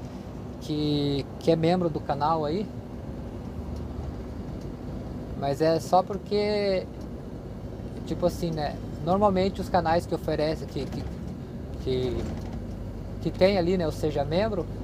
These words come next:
eles oferecem algumas vantagens, né, pras pessoas que são membros. Eu não tenho muita vantagem pra oferecer, né? E as pessoas que se tornam membros ali é só pra ajudar o canal mesmo, só pra, pra colaborar com o canal aí. É,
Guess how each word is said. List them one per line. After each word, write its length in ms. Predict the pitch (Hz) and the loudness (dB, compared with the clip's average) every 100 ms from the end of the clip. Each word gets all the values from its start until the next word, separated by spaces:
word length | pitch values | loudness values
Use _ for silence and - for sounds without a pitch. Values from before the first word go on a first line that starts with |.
| - | -4
eles 220 | 143 151 151 | -2 0 0
oferecem 500 | - 180 170 175 185 | 4 6 6 4 2
algumas 300 | 175 190 180 | 2 2 4
vantagens, 600 | 226 226 196 202 180 160 | 2 6 8 8 6 0
né, 140 | 147 | -2
pras 160 | 147 143 | -4 -2
pessoas 380 | 156 - 160 | -2 0 -2
que 80 | 143 | -2
são 180 | - 185 | 0 0
membros. 260 | 175 165 165 | 0 0 2
Eu 60 | |
não 140 | 220 262 | 0 2
tenho 240 | 254 311 | 2 2
muita 260 | 277 233 196 | 0 4 4
vantagem 460 | 180 - 165 170 | 4 6 4 4
pra 80 | 170 | 0
oferecer, 560 | 151 160 151 - 214 240 - - - - - - - - - - | 0 0 0 0 0 0 -4 -8 -8 -8 -6 -6 -6 -6 -6 -6
né? 220 | - 147 170 - - - - - - - - | 0 0 0 -2 -6 -6 -4 -4 -4 -4 -4
E 80 | 139 | -4
as 80 | 143 | 0
pessoas 420 | 170 - 190 196 | 0 4 2 2
que 100 | - | -2
se 80 | 185 | 0
tornam 320 | 180 180 170 | 4 4 4
membros 280 | 165 196 190 | 0 2 4
ali 120 | 185 | 4
é 60 | 208 | 2
só 180 | 214 | 2
pra 140 | 220 254 | 4 4
ajudar 340 | 240 - 262 | 4 4 4
o 60 | 254 | 6
canal 320 | 240 208 202 | 4 4 4
mesmo, 300 | 185 139 127 | 2 0 -2
só 220 | - 143 151 | -2 0 2
pra, 400 | 190 196 214 208 - - - - - | 4 6 4 2 -6 -8 -8 -6 -2
pra 120 | 170 | 0
colaborar 520 | 165 185 180 180 175 180 | 4 8 8 8 6 4
com 160 | 185 | 2
o 40 | 170 | 2
canal 440 | 185 175 170 170 | 2 4 4 4
aí. 180 | 143 120 - - - - - - - - - - - | 0 -2 -6 -8 -6 -8 -8 -6 -6 -6 -6 -4 0
É, 640 | 135 131 131 131 127 123 | 4 4 4 2 0 -4